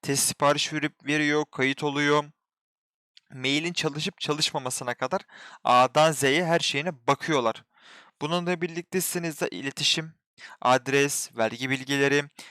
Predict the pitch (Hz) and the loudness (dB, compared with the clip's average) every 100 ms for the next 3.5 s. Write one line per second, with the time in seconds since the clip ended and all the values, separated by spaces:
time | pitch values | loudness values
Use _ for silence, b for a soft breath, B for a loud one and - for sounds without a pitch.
0 | B - - 131 120 110 127 127 - 139 | B -10 0 2 2 2 2 2 0 0
1 | 123 - - 120 117 - 139 127 147 - | -2 -4 -10 -4 -2 -2 -2 -2 -4 -6
2 | - 123 - 139 - 139 127 123 135 175 | -6 -6 -6 -8 -10 -8 -8 -6 -8 -2
3 | 131 120 120 120 - | -2 -2 -4 -10 -12